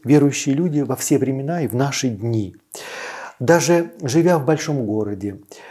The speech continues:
э, любой из нас понимает, что иногда очень трудно найти друзей, близких людей, с которыми можно поделиться своими сокровенными мыслями, своими чаяниями, кто мог бы понять твои чувства. А без такого общения верующему человеку бывает очень трудно.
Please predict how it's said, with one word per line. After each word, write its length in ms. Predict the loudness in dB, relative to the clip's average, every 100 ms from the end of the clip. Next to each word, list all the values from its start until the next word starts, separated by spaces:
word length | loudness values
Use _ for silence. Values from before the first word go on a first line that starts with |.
| -16 -4
э, 320 | 0 2 2
любой 320 | 4 6 4
из 100 | 4
нас 220 | 0 -2
понимает, 440 | -2 -2 0 0 -2
что 380 | -2 -2 -4 -8
иногда 400 | -8 -4 -4 -6
очень 200 | -10 -8
трудно 280 | -2 -2 0
найти 480 | -4 -2 -4 -4 -10 _ -2
друзей, 460 | 0 2 2 0
близких 480 | 0 -2 -2 -6 -2
людей, 260 | -2 0 -2
с 80 |
которыми 380 | -2 0 0 0
можно 300 | -4 -4 -4
поделиться 480 | -2 -2 0 -2 -6
своими 440 | -4 -2 -2 -4 -10
сокровенными 640 | -16 -8 -4 -4 -6 -6
мыслями, 560 | -6 -8 -8 -10 -10 -14 -20 -20 -20 -18
своими 420 | -4 2 2 2
чаяниями, 800 | -4 -2 -2 -2 -2 -4 -6 -8 -14 -20 -20 -20
кто 200 | -10 -4
мог 280 | 0 0 0
бы 400 | 2 2 0 -6 _
понять 400 | -2 0 -2 -4
твои 240 | -2 -2
чувства. 600 | -2 -6 -6 -6 -6 -6 -10 -20 -20 -20 -20 -20 -20 -20 -6
А 120 | 0 0
без 140 | 0
такого 340 | 0 2 2
общения 520 | 2 0 0 2 4 4
верующему 520 | 4 2 -2 -6 -4
человеку 340 | -2 -2 -2
бывает 300 | -2 -2 -2
очень 280 | -6 -6 -4
трудно. 520 | -2 0 -2 -10 -16